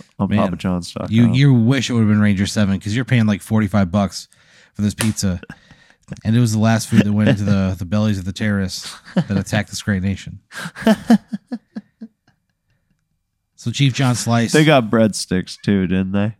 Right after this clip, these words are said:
Speaker 2: Oh, you know it.
Speaker 1: <laughs> Cinnasticks?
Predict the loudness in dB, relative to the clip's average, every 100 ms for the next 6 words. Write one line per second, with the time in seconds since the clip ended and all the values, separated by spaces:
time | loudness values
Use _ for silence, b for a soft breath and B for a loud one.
0 | _ -2 0 2 2 0 -2 -12 -10 -10
1 | -10 -20 _ _ -12 -4 -2 -2 -2 -4
2 | -6 -6 -12